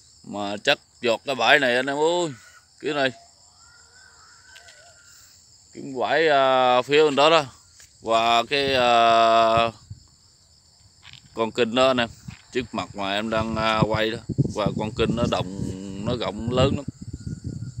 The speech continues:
Thì, à, có quen con chú nãy cũng lại,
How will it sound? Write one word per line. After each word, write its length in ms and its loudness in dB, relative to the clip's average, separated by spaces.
Thì, 220 -10
à, 380 -6
có 60 -8
quen 240 -2
con 180 -8
chú 220 0
nãy 340 -2
cũng 280 -8
lại, 260 0